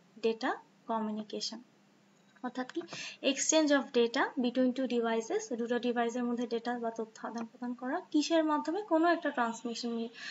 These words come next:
transmission মিডিয়ামের মাধ্যমে, যেটা এই মুহূর্তে আমরা করছি কি? ওয়াইফাই এর মাধ্যমে। এটাই হচ্ছে আমাদের transmission medium।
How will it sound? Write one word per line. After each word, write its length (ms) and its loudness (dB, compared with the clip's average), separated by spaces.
transmission 560 2
মিডিয়ামের 420 4
মাধ্যমে, 460 -2
যেটা 320 0
এই 140 6
মুহূর্তে 380 6
আমরা 180 0
করছি 380 -6
কি? 80 4
ওয়াইফাই 440 2
এর 120 -2
মাধ্যমে। 460 -10
এটাই 180 4
হচ্ছে 200 -2
আমাদের 240 -2
transmission 580 -4
medium। 420 -2